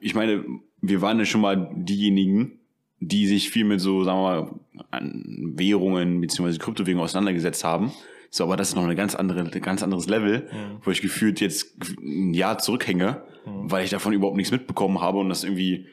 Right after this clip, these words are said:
Speaker 1: nochmal ein gan-, ganz neues Ding. Aber deswegen finde ich es einfach auch mega faszinierend, was da einfach irgendwie dann in den letzten paar Wochen, Monaten schon irgendwie entstanden ist, dass das schon so viele für sich nutzen und dass es tatsächlich auch schon viele gibt, die da richtig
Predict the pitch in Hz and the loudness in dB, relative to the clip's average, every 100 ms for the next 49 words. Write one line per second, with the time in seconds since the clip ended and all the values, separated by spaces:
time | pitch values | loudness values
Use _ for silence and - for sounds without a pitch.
0 | - - 95 95 95 98 98 120 131 104 | -16 -4 -2 0 0 -4 -2 -2 0 0
1 | 92 87 92 107 113 - - - - 92 | 0 0 0 0 -2 -10 -20 -20 -4 -2
2 | 92 95 92 98 87 95 90 82 95 95 | 0 0 0 0 -2 0 0 2 2 4
3 | 92 92 - - - 92 - 95 110 95 | 2 2 -2 -14 -10 -6 -2 2 2 2
4 | 92 - 92 95 92 90 95 87 90 92 | 0 0 0 0 -2 -2 -2 -2 -2 0
5 | 92 90 - - 87 80 - 98 87 85 | 0 -2 -6 -6 -4 -2 -4 -4 -2 0
6 | 87 95 92 92 101 95 92 - 90 95 | 0 0 0 2 2 0 -2 -2 -2 -2
7 | 90 87 - 107 117 98 98 - 92 - | -2 -4 -2 -2 0 -2 -2 -2 -4 -6
8 | - - - 95 - 92 110 131 117 104 | -12 -14 -6 -2 0 2 2 2 0 2
9 | 98 92 95 80 - 110 156 - - - | 0 0 0 0 0 0 -2 -6 -20 -14
10 | - 95 90 - 104 113 113 98 - 92 | -4 -2 -2 -4 -6 -4 -2 -2 -2 -2
11 | - 127 101 110 98 98 101 113 - 113 | 0 0 2 -2 0 0 0 -4 0 0
12 | - - | 0 -6